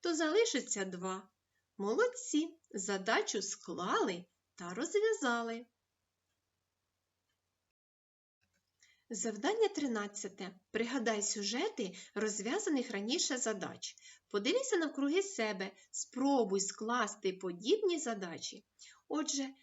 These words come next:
ми багато про що розв'язували задач, а давайте подивимось навколо себе і згадаємо, про що ми можемо скласти задачу. Так, наприклад, про цукерки,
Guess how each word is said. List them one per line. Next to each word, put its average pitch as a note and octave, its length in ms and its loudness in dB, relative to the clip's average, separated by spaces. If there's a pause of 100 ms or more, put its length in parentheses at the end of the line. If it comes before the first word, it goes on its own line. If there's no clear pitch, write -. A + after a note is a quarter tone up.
(140)
ми A#3 160 0
багато E4 400 2
про C#4+ 140 -2
що B3+ 180 0
розв'язували G3 680 -2
задач, G#3+ 480 -4
а A3 60 -6
давайте D#4 380 0
подивимось A#3 600 -2
навколо G3+ 400 -4
себе C4+ 420 -4 (280)
і C#4 100 -2
згадаємо, F3+ 600 -4
про - 140 -4
що - 220 -2
ми A4 120 2
можемо F#4+ 200 0
скласти D4+ 440 -4
задачу. A#3 600 -6 (960)
Так, C4 320 2
наприклад, C#4+ 540 2
про G#3+ 120 -4
цукерки, A3 800 -2